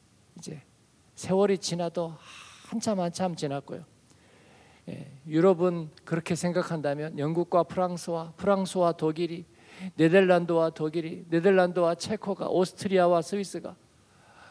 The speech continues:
지금도 뭐 죽으라고 <laughs> 싸워야 될지도 몰라요. 예, 몇천 년 동안 서로 싸워왔잖아요. 그러나 모든 것은 지나간 일이죠. 지나간 일이죠.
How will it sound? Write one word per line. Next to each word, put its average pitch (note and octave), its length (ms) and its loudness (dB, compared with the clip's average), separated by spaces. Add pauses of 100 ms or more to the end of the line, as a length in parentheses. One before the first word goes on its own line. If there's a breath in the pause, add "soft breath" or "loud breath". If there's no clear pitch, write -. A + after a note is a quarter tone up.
(240 soft breath)
지금도 G3 760 -4
뭐 D#3+ 280 -16
죽으라고 F3+ 440 2
<laughs> - 20 0
싸워야 A3+ 380 4
될지도 F3 420 0
몰라요. C#3 480 -4 (320)
예, D#3 120 -14 (600)
몇천 E3+ 320 2
년 B3 140 4
동안 A3 520 0 (340)
서로 A#3 300 0
싸워왔잖아요. F3+ 800 -6 (1500 soft breath)
그러나 G#3 180 0
모든 G3 260 4
것은 F#3+ 400 0 (440)
지나간 D#3 600 -4
일이죠. D3 540 -8 (340)
지나간 D3 480 -10
일이죠. - 380 -16